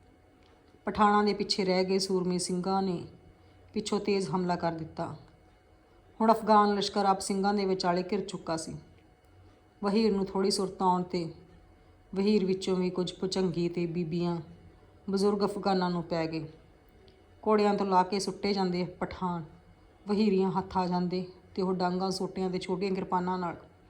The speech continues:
ਉਹਨਾਂ ਨੂੰ ਪਾਰ ਬੁਲਾ ਲੈਂਦੇ। ਸਰਦਾਰ ਚੜ੍ਹਤ ਸਿੰਘ ਨੂੰ ਲੜਦਾ ਦੇਖ ਕੇ ਪੰਥ ਨਿਹਾਲ ਹੋ ਰਿਹਾ ਸੀ।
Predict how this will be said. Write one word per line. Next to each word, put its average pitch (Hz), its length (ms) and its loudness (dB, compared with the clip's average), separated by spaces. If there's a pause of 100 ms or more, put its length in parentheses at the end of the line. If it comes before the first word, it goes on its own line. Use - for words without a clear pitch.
(380)
ਉਹਨਾਂ 196 220 0
ਨੂੰ 190 100 -2
ਪਾਰ 180 240 2
ਬੁਲਾ 170 220 -4
ਲੈਂਦੇ। 151 380 -8 (1600)
ਸਰਦਾਰ 196 440 2
ਚੜ੍ਹਤ 190 300 -4
ਸਿੰਘ 202 200 -4
ਨੂੰ 196 140 -4
ਲੜਦਾ 175 300 0
ਦੇਖ 180 260 -2
ਕੇ 165 220 -6 (800)
ਪੰਥ 196 260 0
ਨਿਹਾਲ 196 420 0
ਹੋ 170 140 -4
ਰਿਹਾ 165 220 -6
ਸੀ। 160 180 -14